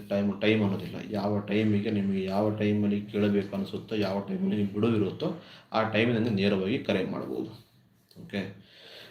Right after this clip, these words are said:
ಧನ್ಯವಾದಗಳು ವೀಕ್ಷಕರೇ. ಇವತ್ತಿನ ಸಂಚಿಕೆ ಎಲ್ಲ ಮಾಹಿತಿ ತಿಳಿಸ್ಕೊಂಡಿದ್ದೀರಿ, ತಿಳ್ಕೊಂಡಿದ್ದೀರಿ. ಓಕೆ, ಇನ್ನೂ ಹೆಚ್ಚಿನ ಮಾಹಿತಿ ಬೇಕಿದ್ರೆ ನನ್ನ ನಂಬರು, ನನ್ನ ನಂಬರಿಗೆ ಫೋನ್ ಮಾಡಿ, ನನ್ನ ಚಾನಲನ್ನು ಲೈಕ್ ಮಾಡಿ, ಫಾಲೋ ಮಾಡಿ,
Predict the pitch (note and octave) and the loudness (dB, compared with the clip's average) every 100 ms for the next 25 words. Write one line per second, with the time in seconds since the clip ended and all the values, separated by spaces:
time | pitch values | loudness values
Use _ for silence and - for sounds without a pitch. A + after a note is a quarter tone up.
0 | - G2+ G2 G#2 G2 G2 F#2+ F#2 G#2 F#2+ | -6 0 4 4 4 2 0 -2 -2 -2
1 | A#2 C#3 - - G2 G2 - G2 F#2+ F#2 | -2 -2 -8 -8 -4 -4 -4 -4 -4 -4
2 | E2+ - - - - _ - G2+ G2+ G#2+ | -8 -14 -20 -20 -20 _ -6 -2 0 0
3 | G#2 G2 G2 F#2 F#2 F2+ G2 G2 - F#2 | -2 0 -2 -2 -6 -6 -4 -4 -4 -6
4 | F2 F#2 G#2+ - - _ - G2+ F#2+ F#2+ | -6 -4 -4 -6 -16 _ -6 -6 -2 -2
5 | F2+ F2+ G2+ G#2+ - - _ G2 F2+ G#2 | -4 -4 -4 -4 -8 -18 _ -12 -6 -4
6 | G2+ G2+ G#2 F#2+ - G#2 F#2 F#2 F2+ F#2 | -2 2 2 0 0 -2 -2 -4 -6 -8
7 | - F#3+ E3+ B2+ G#2+ F#2 F#2 F#2 F#2+ G#2 | -4 -4 -2 -2 -2 -4 -6 -4 -2 -4
8 | - - _ _ - G2+ F#2+ G2+ G2 F#2 | -6 -16 _ _ -6 -4 0 0 0 -2
9 | - G#2 G#2 F#2 F2+ G#2 - - G2+ - | 0 2 2 0 -4 -6 -6 -10 -10 -6
10 | G2 G2+ F#2+ F2+ F#2+ F#2+ G2 F2+ F#2 G2 | -2 0 0 0 -2 -4 -6 -6 -6 -8
11 | - _ - - _ - F#2+ G2+ G2 F2 | -10 _ -20 -20 _ -4 2 4 2 0
12 | F2 | -4